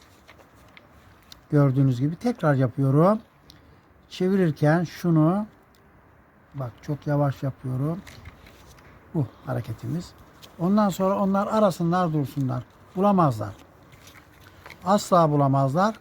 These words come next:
Ancak bulabilmeleri için sizin bu kağıdı çevirdiğinizin farkına varmaları lazım.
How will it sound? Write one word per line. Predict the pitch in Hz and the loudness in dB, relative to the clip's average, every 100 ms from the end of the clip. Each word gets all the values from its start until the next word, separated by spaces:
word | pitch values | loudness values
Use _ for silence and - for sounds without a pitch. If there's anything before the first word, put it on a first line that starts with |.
| - - _ _ - | -20 -20 _ _ 0
Ancak | 214 196 165 147 196 | 2 4 2 0 -2
bulabilmeleri | 185 185 180 170 160 151 | 0 0 2 2 2 2
için | 143 - 180 196 226 - _ - _ - - - - _ _ | 0 -2 0 0 0 -6 _ -20 _ -20 -20 -20 -20 _ _
sizin | - - 165 156 185 226 247 _ - - _ _ - - | -8 0 2 4 4 2 -2 _ -20 -20 _ _ -20 -12
bu | 185 - | -12 -4
kağıdı | 170 160 156 165 | 2 4 2 0
çevirdiğinizin | - 170 175 170 170 170 170 208 | 0 2 2 2 2 2 2 -2
farkına | - 156 151 160 151 | 0 0 2 2 2
varmaları | 143 135 135 127 117 | 2 2 0 -2 -4
lazım. | 117 113 107 110 | -6 -6 -8 -12